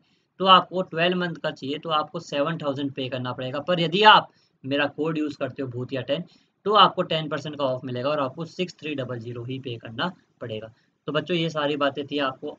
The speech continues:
Unacademy के बारे में बताने के लिए और मेरे code के बारे में आपको बताने के लिए। तो आइए start करते हैं हमारा आज का जो session है जिस पे हम लोग बातें कर रहे हैं। सबसे पहले तो मैं आपको बताता हूँ कि आपका सिलेबस क्या होगा। तो बच्चों, आपका सिलेबस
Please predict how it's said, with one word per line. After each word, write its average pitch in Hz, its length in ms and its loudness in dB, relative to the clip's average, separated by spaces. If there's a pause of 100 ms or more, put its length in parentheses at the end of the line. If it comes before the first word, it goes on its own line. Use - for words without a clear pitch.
Unacademy 131 380 -4
के 131 100 -4
बारे 123 200 -4
में 127 80 -8
बताने 120 340 -8
के 131 100 -10
लिए 131 140 -4
और 151 260 -4
मेरे 151 240 -2
code 175 320 -4
के 175 120 -4
बारे 127 240 -4
में 120 140 -12
आपको 117 200 -12
बताने 113 360 -10
के - 120 -20 (120)
लिए। 117 100 -20 (380)
तो 190 60 2
आइए 208 220 6
start 180 300 6
करते 175 240 0
हैं 165 60 2
हमारा 156 260 -2 (220)
आज 156 240 4
का 170 120 -4
जो 156 140 -4
session 139 460 -6
है 135 80 -4
जिस 131 200 -10
पे 151 120 -10
हम 131 140 -8
लोग 135 180 -8 (260)
बातें 135 260 -6
कर 135 100 -10
रहे 113 120 -14
हैं। 110 80 -18 (440)
सबसे 190 340 2
पहले 180 240 2
तो 185 120 0
मैं 165 100 -4
आपको 151 200 -4
बताता 135 260 0
हूँ 151 80 -2
कि 165 80 -4
आपका 165 220 0
सिलेबस 139 500 0
क्या 117 120 -8
होगा। - 240 -14 (420)
तो 180 60 2
बच्चों, 196 260 4
आपका 214 180 0
सिलेबस 170 600 0